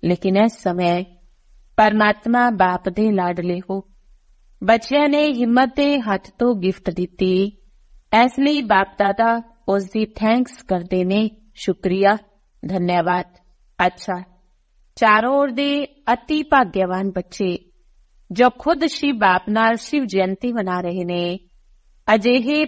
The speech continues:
पदम गुना तक ही, लेकिन जिन्ना भी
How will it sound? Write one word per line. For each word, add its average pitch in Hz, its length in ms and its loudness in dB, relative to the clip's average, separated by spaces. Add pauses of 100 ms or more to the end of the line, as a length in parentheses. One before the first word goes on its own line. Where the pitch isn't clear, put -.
पदम 247 380 2
गुना 196 280 -2
तक 196 320 -4
ही, 208 120 0 (520)
लेकिन 247 380 0
जिन्ना 220 380 0
भी 196 160 -6